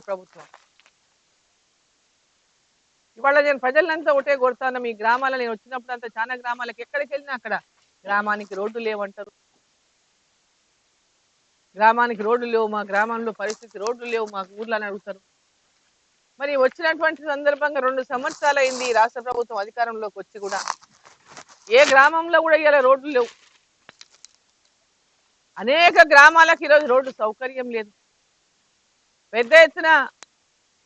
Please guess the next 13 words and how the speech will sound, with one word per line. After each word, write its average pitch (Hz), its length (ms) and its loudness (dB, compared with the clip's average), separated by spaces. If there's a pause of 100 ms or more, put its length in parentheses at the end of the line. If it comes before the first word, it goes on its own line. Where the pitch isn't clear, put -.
(720)
ప్రధానమంత్రి 320 640 0 (120)
సడక్ 311 320 4
యోజన 294 240 2 (100)
కింద 302 200 0 (1700)
పెద్ద 226 180 -6 (100)
ఎత్తున 302 300 2
నారాయణపేట 311 440 0 (100)
జిల్లాలో 285 380 4
అనేక 311 220 0 (140)
రోడ్లకు 294 340 6
మేము 269 200 -12
ప్రపోజల్స్ 240 480 -8
పంపించాం. 196 440 -18